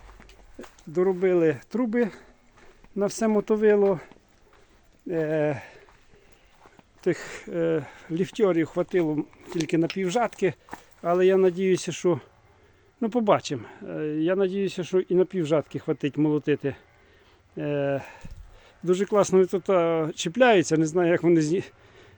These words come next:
<laughs> знімаються, чіпляються. Просто ми сиділи, думали, кому цікаво, розкажу. Нічого не треба відкручувати, собі тільки щолк, щолк, щолк насадив. Е, ну, ото їх тільки стільки було.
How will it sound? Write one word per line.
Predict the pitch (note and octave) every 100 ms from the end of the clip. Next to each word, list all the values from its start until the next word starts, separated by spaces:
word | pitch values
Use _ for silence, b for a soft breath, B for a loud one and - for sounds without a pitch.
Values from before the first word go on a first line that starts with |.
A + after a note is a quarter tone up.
| _
<laughs> | - A2 A#2+ E3+ C#3+
знімаються, | C#3 F#3+ D4 C4 F3
чіпляються. | D3+ D3+ G#3+ G#3+ E3 D#3+ C#3 -
Просто | G3+ G#3 - D#3+ - -
ми | E3
сиділи, | - F3+ G3 E3+
думали, | D#3+ F#3+ E3+ D#3 - B B B B B B -
кому | F3 F3+
цікаво, | - E3 F#3+ D#3+
розкажу. | D3+ - F3 E3+ D3 - - - - - - - - - D3+ B D#3 B
Нічого | E3+ D#3 - G3
не | E3+
треба | F3+ E3
відкручувати, | D#3 - A#3 - F3 - D#3
собі | - D#3
тільки | D3 D#3 D#3+
щолк, | - A3 -
щолк, | - G#3 F3+
щолк | - G3 F#3
насадив. | F3 D3 D#3 D#3+ E3 - _ b b b b b _
Е, | D3+ D3+ C3+ G#2+ B -
ну, | G3+
ото | F#3+ F#3
їх | E3+ C3+
тільки | E3+ C#3+ D#3
стільки | - D3+ C#3
було. | D#3+ F#3+ A#3+